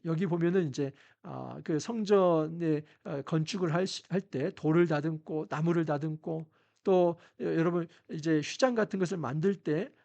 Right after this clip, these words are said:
아, 그것을 수놓을 수 있는 그런 재주가 좋은 사람들, 여기서 그 사람들을 지혜로운 사람들이라고 표현을 합니다.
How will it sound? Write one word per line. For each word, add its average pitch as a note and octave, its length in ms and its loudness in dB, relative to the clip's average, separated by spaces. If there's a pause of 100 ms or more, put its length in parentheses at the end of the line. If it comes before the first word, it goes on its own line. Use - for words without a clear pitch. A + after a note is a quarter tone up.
아, F#3 120 -14
그것을 E3+ 260 0
수놓을 C4+ 460 -4
수 - 180 -8
있는 C#3+ 440 -6 (420)
그런 C4 340 2
재주가 A3+ 520 2
좋은 E3 280 0
사람들, C3+ 380 -6
여기서 G3+ 240 0 (280)
그 G#3 120 -4
사람들을 F#3+ 460 2
지혜로운 A3+ 500 2
사람들이라고 D#3 640 -4
표현을 G#3 280 -8
합니다. A#2+ 400 -12